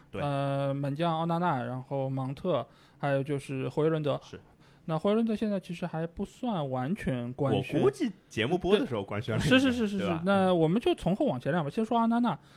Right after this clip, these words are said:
Speaker 2: 那说到阿纳纳，我觉得肯定要说一说德赫亚。那这个事情其实我觉得本来应该不在曼联的考量范围之内，因为德赫亚如果愿意降薪续约的话，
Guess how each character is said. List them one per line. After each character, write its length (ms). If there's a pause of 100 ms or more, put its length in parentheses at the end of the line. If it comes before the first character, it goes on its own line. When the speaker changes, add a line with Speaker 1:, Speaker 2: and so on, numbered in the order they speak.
(140)
Speaker 2:
那 220
说 140
到 80
阿 100
纳 140
纳， 160
我 100
觉 100
得 60
肯 120
定 80
要 40
说 200
一 20
说 100
德 140
赫 120
亚。 180 (320)
那 440
这 120
个 100
事 180
情 160
其 160
实 520 (120)
我 120
觉 80
得 20
本 200
来 140
应 80
该 140
不 180
在 380 (280)
曼 220
联 240
的 200
考 140
量 120
范 140
围 80
之 200
内， 300
因 160
为 460
德 120
赫 60
亚 100
如 200
果 300
愿 220
意 100
降 180
薪 120
续 140
约 140
的 100
话， 220